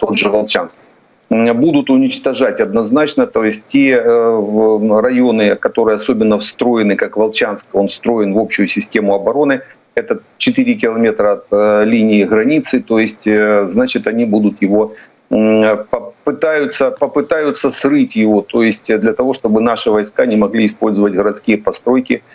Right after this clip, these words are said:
э, в качестве оборонительных сооружений. Причем помимо, э, КАБов, э, россияне используют, вот, м, была информация вчера от, э, патрулей Главного управления национальной полиции, которые пытаются из-под россиян вытащить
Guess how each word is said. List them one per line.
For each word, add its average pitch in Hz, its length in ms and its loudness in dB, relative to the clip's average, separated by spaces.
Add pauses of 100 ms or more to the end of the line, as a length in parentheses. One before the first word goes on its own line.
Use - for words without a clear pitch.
(200)
э, 107 140 -4
в - 80 -14
качестве 123 480 -2
оборонительных 110 760 0
сооружений. 104 640 -2
Причем 113 440 -2
помимо, 117 400 0
э, 110 380 0
КАБов, 131 640 -2
э, 117 360 4
россияне 117 480 0
используют, 110 540 -2
вот, 110 160 -2 (460)
м, 107 320 2
была 117 280 2
информация 127 600 -2
вчера 123 440 0
от, 113 320 0
э, 113 340 2
патрулей 120 640 2
Главного 113 360 2
управления 107 680 2
национальной 110 580 0
полиции, 107 460 -2
которые 107 360 0
пытаются 123 640 -2
из-под - 840 -4
россиян 120 600 0
вытащить 117 500 -2